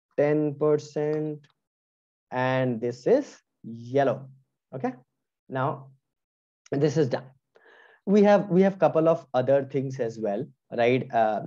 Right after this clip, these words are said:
you know, you can see is equals to, you can see text that contains. Now, when you go to equals to, like, say, for example, I have selected is equals to ten percent, and I, I want to use the custom format in that case. So I'll go to custom format, I'll fill,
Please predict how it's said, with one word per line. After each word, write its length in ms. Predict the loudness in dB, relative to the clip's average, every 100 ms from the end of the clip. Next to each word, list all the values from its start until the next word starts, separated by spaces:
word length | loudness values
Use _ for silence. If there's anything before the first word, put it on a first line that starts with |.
| -6
you 40 |
know, 100 | -4
you 180 | -2 -2
can 180 | -2 -4
see 200 | -2 -4
is 260 | -2 -2 -2
equals 400 | 0 0 -2 -4
to, 240 | -4 -4
you 60 | -6
can 200 | -10 -10
see 120 | -8
text 320 | -4 -2 0
that 200 | -2 -2
contains. 480 | -4 -4 -4 -4 -6 -14 _ _ -2
Now, 180 | 0
when 160 | 2 2
you 80 | 2
go 180 | 2 0
to 200 | -2 -8
equals 400 | -8 -4 -4 -4
to, 260 | -8 -8 _ -2
like, 160 | 0 2
say, 160 | 0
for 140 | 0 -2
example, 380 | -4 -4 -2
I 60 | -2
have 140 | -4
selected 420 | -6 -6 -4 -4 -4
is 180 | -6 -8
equals 300 | -4 -4 -4
to 120 | -4
ten 240 | 0 0
percent, 440 | 0 -2 -4 -10 -16 _ _ -14 -4
and 280 | 0 0 0
I, 300 | 2 4 4
I 240 | 4 2
want 260 | 2 0 -2
to 40 |
use 220 | -2 -4
the 100 | -6
custom 440 | -6 -6 -6 -4 -4
format 340 | -4 -4 -4
in 140 | -4 -4
that 260 | -6 -6
case. 300 | -8 -8 -10 _ _ _
So 120 | 0
I'll 120 | 2
go 160 | 4 2
to 100 | 0
custom 400 | -4 -6 -6 -10
format, 300 | -8 -6 -4
I'll 140 | -4
fill, 260 | -2 -2